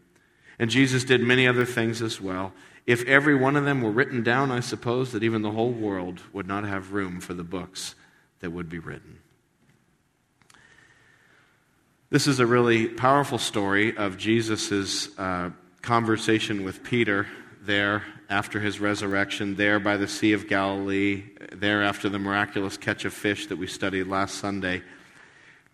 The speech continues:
And it may be a, a helpful way to just kind of think of this story and organize it is to think of it in terms of the past, present, and the future, just as a way of sort of, uh, f-,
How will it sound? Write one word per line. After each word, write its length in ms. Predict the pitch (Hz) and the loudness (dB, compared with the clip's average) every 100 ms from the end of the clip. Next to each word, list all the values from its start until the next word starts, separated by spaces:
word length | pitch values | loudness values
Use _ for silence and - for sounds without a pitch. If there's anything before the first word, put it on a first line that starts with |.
| _ | _
And 280 | 131 131 127 | 4 4 4
it 240 | 131 135 135 | 0 -2 4
may 180 | 143 | 4
be 140 | 156 143 | 8 6
a, 160 | 117 | 6
a 40 | 110 | 2
helpful 380 | 127 127 - 113 | 2 0 2 4
way 200 | 117 113 | 6 6
to 100 | 110 | 4
just 260 | 110 110 | 2 2
kind 200 | 117 107 | 0 0
of 80 | 95 | 0
think 300 | - 117 113 | 0 -2 -2
of 120 | 104 | -4
this 180 | 95 - | -4 -6
story 420 | - 101 98 95 | -4 -2 0 -2
and 120 | 95 | -2
organize 640 | 95 107 107 104 95 92 87 | -2 0 2 0 -2 -6 -6
it 140 | 92 95 | -8 -4
is 240 | 98 - | -6 -6
to 80 | 95 | -12
think 260 | - 107 101 | -6 -4 -4
of 100 | 92 | -6
it 80 | |
in 120 | 92 90 | -8 -6
terms 340 | 101 98 90 | -6 -6 -6
of 280 | 92 87 - _ _ 95 | -8 -10 -18 _ _ -20
the 80 | |
past, 760 | - - 107 104 104 - - - _ - - | -10 0 2 2 0 -6 -6 -12 _ -20 -16
present, 540 | - 107 95 98 92 - | -2 -2 -2 -6 -10 -10
and 140 | 92 | -10
the 40 | 87 | -8
future, 520 | - 95 - 80 73 - _ - | -2 -2 -2 -10 -12 -18 _ -6
just 220 | 110 - | -4 -2
as 140 | 104 | -4
a 60 | 98 | -2
way 200 | 90 92 | 0 0
of 100 | 90 | -2
sort 180 | - 92 | -4 -6
of, 200 | 85 - - _ _ _ | -6 -16 -20 _ _ _
uh, 280 | - 92 87 - | -4 -2 -4 -8
f-, 240 | - - | -14 -16